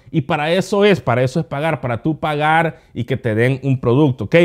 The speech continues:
Ya les dije a ustedes que tienen que vincular su cuenta de banco con, con la cuenta bancaria. Ahora, lo nuevo de esto viene siendo este icono de Bitcoin. Esto no lo teníamos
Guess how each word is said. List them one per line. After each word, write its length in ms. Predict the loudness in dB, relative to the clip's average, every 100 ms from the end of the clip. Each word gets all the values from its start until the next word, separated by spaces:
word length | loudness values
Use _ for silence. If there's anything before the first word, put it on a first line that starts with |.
| 2 -6 -10
Ya 200 | 2 4
les 100 | 6
dije 120 | 6
a 20 | 4
ustedes 260 | 4 0
que 60 | 0
tienen 200 | -4 -2
que 100 | -4
vincular 260 | -2 -2
su 180 | 0 -4
cuenta 320 | -2 -2 2
de 60 | 2
banco 420 | 2 0 0 -2
con, 340 | 0 0 -2 -4
con 140 | -2
la 120 | -2
cuenta 420 | 0 -2 0 0 0
bancaria. 400 | -4 0 -2 0
Ahora, 340 | 2 4 4 4
lo 180 | 2
nuevo 460 | 2 4 2 4 4
de 120 | 4
esto 280 | 2 2 2
viene 260 | 4 2 2
siendo 460 | 2 4 4 2 2
este 480 | 2 2 0 0 2
icono 500 | 2 2 2 4 4
de 120 | 2
Bitcoin. 600 | 4 4 4 0 0 0
Esto 440 | 0 0 0 -4
no 160 | -2 -2
lo 180 | -2 -4
teníamos 960 | -4 -2 0 0 0 0 2 2 0